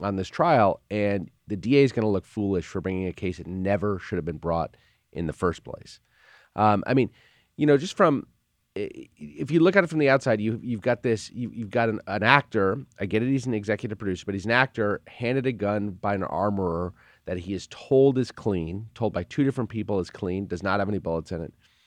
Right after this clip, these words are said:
I've always gone back to, and tell me how this strikes you,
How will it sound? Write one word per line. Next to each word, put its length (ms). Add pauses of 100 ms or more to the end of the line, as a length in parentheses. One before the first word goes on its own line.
(440)
I've 80
always 180
gone 160
back 320
to, 220
and 240
tell 160
me 80
how 120
this 140
strikes 340
you, 280